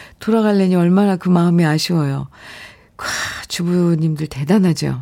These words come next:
<laughs> 어떻게 정보를 그렇게, 아, 빨리 접하는지. 음, 이삼공이 님. <laughs> 너무 섭섭해하지 마세요. 네,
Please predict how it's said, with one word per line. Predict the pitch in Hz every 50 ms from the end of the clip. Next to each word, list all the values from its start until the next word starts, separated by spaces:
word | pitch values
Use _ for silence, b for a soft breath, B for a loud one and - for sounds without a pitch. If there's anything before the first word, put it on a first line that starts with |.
| 139 -
<laughs> | - 160 165 165 - 175 160 - 165 165 131 127 135 127 131 - - - - - -
어떻게 | 160 165 165 - - 294 277 294 - 254
정보를 | - 196 190 185 185 202 208 175 170
그렇게, | 160 170 170 165 - - 170 156 143 B B B B B B B B B B B B B -
아, | - 151 151 156 170 180 175 170 165 156 -
빨리 | - 208 220 214
접하는지. | 208 - 175 165 - - 175 160 151 143 139 135 127 139 139 139 143 143 139 135 135 B B B B B B B B B B B B B - -
음, | 160 143 139 135 131 127 127 123 120 139 131 135 139 B B B B B B B
이삼공이 | - 208 190 247 247 226 208 220 233 233 233 240
님. | 233 233 226 190 143 - - -
<laughs> | - 170 156 143 139 135 - 165 156 135 170 160 147 - - - 147 - - - - _ _ _ _ _ _ B B B 294 254 254 240 226 202 185 170 B B _ -
너무 | - 190 202 214
섭섭해하지 | 208 - 285 277 - 269 240 - 262 247 240 208 202 214
마세요. | 214 185 170 160 - 196 175 151 147 143 147 151 147 143 143 -
네, | - 143 135 131